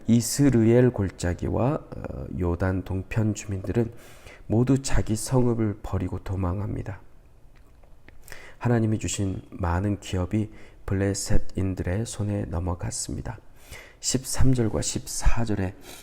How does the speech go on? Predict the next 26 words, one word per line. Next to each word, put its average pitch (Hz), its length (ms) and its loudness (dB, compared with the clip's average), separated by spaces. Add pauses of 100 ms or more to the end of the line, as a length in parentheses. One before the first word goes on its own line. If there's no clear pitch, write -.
(240)
사울이 143 360 4
몰락하고 101 560 0
사울 107 380 -2
왕조가 95 460 -4
무너진 98 460 -2
이유를 90 240 -4
설명하는데요. 113 840 -4 (500)
그가 107 320 2
여호와의 107 380 4
말씀을 98 540 0
지키지 - 420 -8
아니하고 92 680 -2 (300)
여호와께 95 420 -2
묻지 101 420 -4
아니하였기 90 600 -4
때문이라고 98 720 -4
설명합니다. 113 800 -6 (680)
사울 135 460 2
왕조가 113 520 2
몰락한 104 480 -2
것은 107 400 -4 (100)
군사적으로 104 680 0
약하거나 95 600 -4
전략이 98 420 -2
없어서가 87 440 -6
아니라 101 340 -4